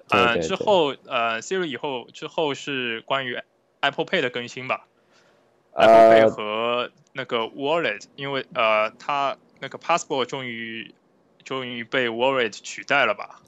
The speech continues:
Speaker 1: 对，它会装那些信用卡，包括这个 Reward
Speaker 2: 会员卡，
Speaker 1: Card，对，对，对，
Speaker 2: 嗯，
Speaker 1: 那些会员卡，
Speaker 2: Loyalty 卡这种。
Speaker 1: 对，对，对，对，对，对，对，就
Speaker 2: Apple Pay，呃，终于是 Discover 加入了吧？因为 Discover 是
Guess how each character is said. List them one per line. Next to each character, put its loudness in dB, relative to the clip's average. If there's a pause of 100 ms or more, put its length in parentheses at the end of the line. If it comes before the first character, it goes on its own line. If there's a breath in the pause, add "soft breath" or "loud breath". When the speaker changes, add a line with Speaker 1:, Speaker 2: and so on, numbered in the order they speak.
(160)
Speaker 1:
对， -2
它 0
会 2
装 -2
那 -4
些 2 (560 loud breath)
信 6
用 6
卡， 0
包 2
括 4 (180)
这 -6
个 -4
Reward -2
Speaker 2:
会 8
员 0
卡， 4
Speaker 1:
Card， 2
对， 0
对， 0
对， -2
Speaker 2:
嗯， -6
Speaker 1:
那 -6
些 -2
会 -4
员 2
卡， -4
Speaker 2:
Loyalty -4
卡 -4 (100)
这 -4
种。 -6
Speaker 1:
对， -10
对， -
对， -12
对， -
对， -18
对， -
对， -20 (300)
就 -10
Speaker 2:
Apple 2
Pay， -2 (160)
呃， -4
终 -8
于 -10
是 -14
Discover -2
加 0
入 -6
了 -4
吧？ -10
因 -14
为 -12
Discover 0
是 -10